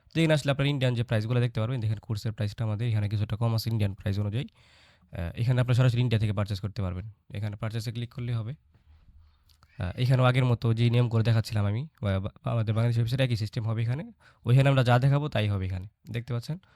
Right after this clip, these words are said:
এখানে আপনার নামটা আমি করে দিবেন। আহ, এখানে আপনার প্লেস অর্ড-, প্লেস অর্ডারে ক্লিক করলে পরে সরাসরি হয়ে যা-, আপনার ইয়ে নিয়ে যাবে, স্ক্যানার দিবে আপনাদেরকে। তো আপনার স্ক্যানারের মাধ্যমে যে কোনো মাধ্যমে এখানে পেমেন্ট করতে পারবেন।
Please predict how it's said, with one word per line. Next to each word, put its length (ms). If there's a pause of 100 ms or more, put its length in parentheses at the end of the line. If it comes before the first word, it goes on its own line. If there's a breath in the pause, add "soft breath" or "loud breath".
(280 soft breath)
এখানে 200
আপনার 180
নামটা 280
আমি 120
করে 140
দিবেন। 240
আহ, 560
এখানে 240
আপনার 200
প্লেস 340
অর্ড-, 180
প্লেস 240
অর্ডারে 200
ক্লিক 180
করলে 260
পরে 160
সরাসরি 360
হয়ে 260
যা-, 120
আপনার 300
ইয়ে 160
নিয়ে 160
যাবে, 220 (240)
স্ক্যানার 320 (220)
দিবে 160
আপনাদেরকে। 460 (420 loud breath)
তো 60
আপনার 160
স্ক্যানারের 280
মাধ্যমে 280
যে 140
কোনো 160
মাধ্যমে 260
এখানে 140
পেমেন্ট 280
করতে 200
পারবেন। 240